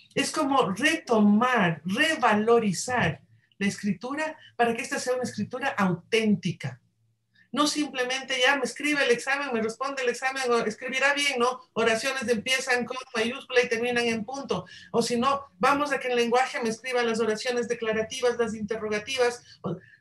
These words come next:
o, "Por favor, tráigame el ensayo final ya". No, esto es diferente. Nosotros vivimos la escritura como un ejercicio. Si se dan cuenta, bueno, no sé si, eh, todos escribieron con lápiz y papel o lo hicieron en el teléfono, en las notas.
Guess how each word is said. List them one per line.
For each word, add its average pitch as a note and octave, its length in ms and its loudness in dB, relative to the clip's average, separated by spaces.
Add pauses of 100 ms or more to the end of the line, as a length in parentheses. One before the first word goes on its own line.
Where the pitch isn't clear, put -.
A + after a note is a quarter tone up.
o, - 320 2
"Por C4+ 160 0
favor, C#4+ 280 0
tráigame C4+ 440 2
el A#3 80 2
ensayo B3 440 4
final B3 360 0
ya". A#3+ 240 2 (240)
No, G#3 400 0 (460)
esto A#3+ 240 -4
es C#4+ 80 -4
diferente. G3 680 -2 (200)
Nosotros C#4 480 -2
vivimos A3+ 600 0
la F#3+ 60 -2
escritura G#3 580 -2
como G#3+ 220 -2
un A#3+ 100 2
ejercicio. A#3+ 840 -6 (260)
Si - 160 -6
se D4+ 160 -4
dan B3 180 -2
cuenta, A#3 300 2
bueno, A3 200 0
no A3+ 120 -2
sé B3 160 -4
si, A#3 240 0
eh, G3+ 220 0 (100)
todos A#3 300 8
escribieron A3 540 2
con G#3+ 200 2
lápiz G3+ 400 2
y G3+ 80 0
papel A3 540 0 (240)
o G#3 240 6
lo G3+ 120 4
hicieron G#3 640 4
en G3 200 2
el F#3 120 2
teléfono, G3+ 520 0
en F#3 100 0
las E3+ 180 0
notas. F3 540 0